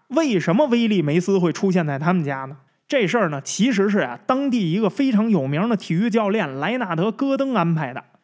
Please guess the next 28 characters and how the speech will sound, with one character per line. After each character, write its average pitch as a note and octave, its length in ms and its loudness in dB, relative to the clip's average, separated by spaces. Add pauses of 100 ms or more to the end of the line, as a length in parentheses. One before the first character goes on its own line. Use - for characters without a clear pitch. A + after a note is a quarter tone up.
(200)
这 B3 200 2
戈 D4 320 0
登 D4 280 0
又 A#3 220 2
是 D#3+ 80 -2
何 F#3 240 0
许 F#3 140 2
人 D3+ 240 2
也 F3 100 0
啊？ C#3 220 -4
他 - 120 -4
怎 B3 120 0
么 C#4+ 80 -2
有 F#3 160 0
这 D4+ 120 -2
么 A#3+ 140 0
大 G3 180 -2
的 G3+ 60 2
面 G#3 260 2
子 D#3 100 -2
能 F#3+ 140 0
请 D3 280 -4
到 G#3 100 0
棒 G#3+ 260 0
球 F3+ 220 0
巨 G3+ 240 -2
星 B3+ 260 -2
呢？ F3 120 -2